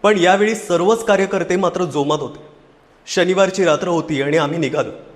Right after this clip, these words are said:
स्कॉर्पिओ ड्रायव्हरच्या सकट भाड्याने घेतली होती, पण ते ड्रायव्हर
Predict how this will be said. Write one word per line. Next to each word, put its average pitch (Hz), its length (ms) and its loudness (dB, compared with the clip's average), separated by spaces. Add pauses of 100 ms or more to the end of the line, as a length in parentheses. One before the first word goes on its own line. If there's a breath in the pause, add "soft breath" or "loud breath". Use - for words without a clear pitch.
(540 loud breath)
स्कॉर्पिओ 196 560 2
ड्रायव्हरच्या 175 520 2
सकट 196 380 -2 (140)
भाड्याने 180 340 0
घेतली 170 280 -4
होती, 160 320 -2
पण 156 180 -6
ते 170 120 -4
ड्रायव्हर 156 480 0